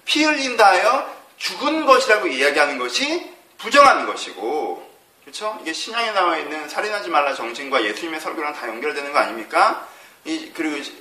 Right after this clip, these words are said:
창조의 사고랑 연결되는 거죠. 그게 부정하는 것이고, 이게 살아있기 때문에 지금 어떠한 한계와 문제가 있다 할지라도 이것이 아름답게 변할 수 있다고 기대하는 것이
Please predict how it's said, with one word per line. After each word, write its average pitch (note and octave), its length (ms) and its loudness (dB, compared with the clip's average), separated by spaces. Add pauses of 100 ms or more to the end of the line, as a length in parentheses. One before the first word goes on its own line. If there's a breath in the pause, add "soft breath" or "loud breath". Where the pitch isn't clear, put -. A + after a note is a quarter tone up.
(240)
창조의 G#3 440 -4
사고랑 D#3 380 2
연결되는 A#2 520 -4
거죠. B2 220 -6
그게 A#3+ 300 0
부정하는 D#3+ 440 0
것이고, D3 640 0 (220 loud breath)
이게 A3 220 2
살아있기 A#3+ 540 2
때문에 A3 640 0 (160)
지금 G#3 260 -6
어떠한 G3+ 520 2
한계와 A3+ 300 6
문제가 F3 400 -2
있다 E3+ 200 2
할지라도 F3 720 2 (140 loud breath)
이것이 E3+ 220 -2
아름답게 F#3 480 2
변할 D3+ 180 0
수 - 120 -12
있다고 D3 240 2
기대하는 C#3+ 460 4
것이 B3 480 -2